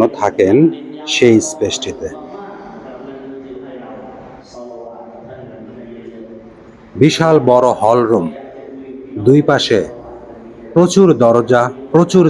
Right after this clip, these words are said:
জানালা, উপরে গ্লাস দেয়া, প্রচুর আলো বাতাস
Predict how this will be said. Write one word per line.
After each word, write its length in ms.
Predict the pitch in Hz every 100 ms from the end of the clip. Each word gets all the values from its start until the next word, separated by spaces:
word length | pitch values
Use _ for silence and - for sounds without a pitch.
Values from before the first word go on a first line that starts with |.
| 117
জানালা, 420 | 110 110 104 104 107 - 120
উপরে 280 | 120 135 120 101
গ্লাস 240 | 104 107 104 98
দেয়া, 200 | 110 101 95 - - - - - - -
প্রচুর 360 | 180 185 202 190 113
আলো 220 | 127 147 151 135 110
বাতাস 380 | 117 143 143